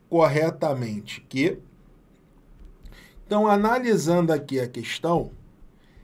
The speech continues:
essa é uma questão sobre lógica de argumentação.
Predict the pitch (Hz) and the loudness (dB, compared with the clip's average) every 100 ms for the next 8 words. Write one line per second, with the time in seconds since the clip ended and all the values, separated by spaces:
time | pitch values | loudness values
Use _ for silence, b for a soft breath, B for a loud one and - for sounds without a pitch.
0 | b _ 170 202 208 202 202 180 160 - | b _ 4 4 4 2 2 0 -2 -4
1 | - - 127 131 160 - - _ _ _ | -6 -4 -4 -6 -6 -14 -20 _ _ _
2 | _ - - _ _ _ - - - - | _ -20 -20 _ _ _ -20 -18 -16 -16
3 | - - - 170 180 170 175 135 139 160 | -18 -18 -2 4 4 6 4 6 4 2
4 | 170 - 180 - - - _ _ - - | -2 -6 -8 -8 -20 -20 _ _ -20 -20
5 | - - _ _ - - - 127 156 170 | -20 -20 _ _ -20 -18 -14 0 2 2
6 | - 139 151 156 165 160 147 156 175 - | 0 -4 -4 0 0 0 -2 -2 -4 -4
7 | 120 | -8